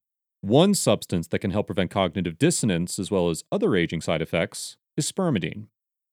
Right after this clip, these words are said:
This is because spermidine helps induce something called autophagy. This is the body's process of replacing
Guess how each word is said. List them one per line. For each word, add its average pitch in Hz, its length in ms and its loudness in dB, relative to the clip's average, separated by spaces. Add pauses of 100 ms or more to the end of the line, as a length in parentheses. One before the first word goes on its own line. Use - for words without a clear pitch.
(220)
This 143 140 0
is 233 100 0
because 214 280 2
spermidine 104 640 2
helps 135 260 0
induce 151 300 2
something 208 260 0
called 160 260 2 (260)
autophagy. - 800 -4 (760)
This 117 340 2
is 156 120 -2
the 147 60 -2
body's 120 300 2
process 123 540 -2
of 95 100 -4
replacing 101 400 -2